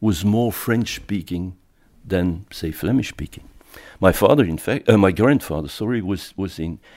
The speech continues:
in the trenches with a dictionary, because he was Flemish, not speaking French, receiving orders in French and sometimes having to translate them. And some Belgian French-speaking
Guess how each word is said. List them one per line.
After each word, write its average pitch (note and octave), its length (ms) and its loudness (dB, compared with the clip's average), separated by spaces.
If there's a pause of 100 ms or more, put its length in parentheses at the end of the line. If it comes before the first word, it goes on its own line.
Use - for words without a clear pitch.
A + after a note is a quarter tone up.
(180)
in F#2 100 -4
the E2+ 80 -4
trenches G2+ 680 -4
with G2 160 -2
a F#2+ 60 0
dictionary, G2+ 520 -6 (500)
because G#2 240 -4
he D#3+ 100 0
was C3+ 160 0
Flemish, C3+ 640 0
not B2+ 160 -4
speaking F2 400 -6
French, F2+ 500 -6
receiving F2 520 -4
orders G#2+ 320 0
in D#2+ 100 -2
French E2 360 -6
and F#2+ 180 -8
sometimes F#2 460 -6
having E2 280 -6
to F#2 140 -8
translate A#2 500 -6
them. - 120 -12 (1080)
And G#2 420 -2 (300)
some G#2 500 -4
Belgian F#2+ 560 0
French-speaking G2 1200 -2